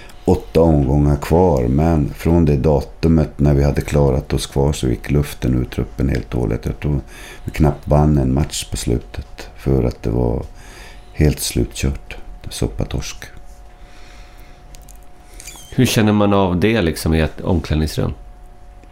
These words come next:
Speaker 1: Nej, man känner av, men man, det kanske är så att målsättningen var för låg. Det kan ju vara en sak att man kanske skulle haft en lite högre målsättning och kanske hade gått lite bättre.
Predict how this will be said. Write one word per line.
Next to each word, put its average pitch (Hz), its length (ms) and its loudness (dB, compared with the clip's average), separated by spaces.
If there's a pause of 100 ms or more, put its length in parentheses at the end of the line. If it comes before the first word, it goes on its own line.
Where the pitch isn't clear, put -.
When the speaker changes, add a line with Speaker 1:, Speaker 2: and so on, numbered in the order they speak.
(1000)
Speaker 1:
Nej, 64 340 4
man 73 120 4
känner 80 360 4
av, 80 300 4
men 73 280 2
man, 76 680 2
det 76 80 2
kanske 80 320 4
är 78 100 4
så 90 120 2
att 78 100 2
målsättningen 78 680 4
var 73 100 2
för 78 140 2
låg. 76 320 4
Det - 60 2
kan 73 180 2
ju 78 60 4
vara 76 220 4
en 73 160 2
sak 71 380 0
att 71 80 2
man 73 140 4
kanske 71 200 2
skulle 67 160 0
haft 69 240 0
en 82 80 4
lite 78 240 2
högre 73 260 4
målsättning 69 560 0
och 62 80 -4
kanske 69 240 0
hade 65 160 2
gått 69 180 0
lite 67 240 0
bättre. 60 440 -2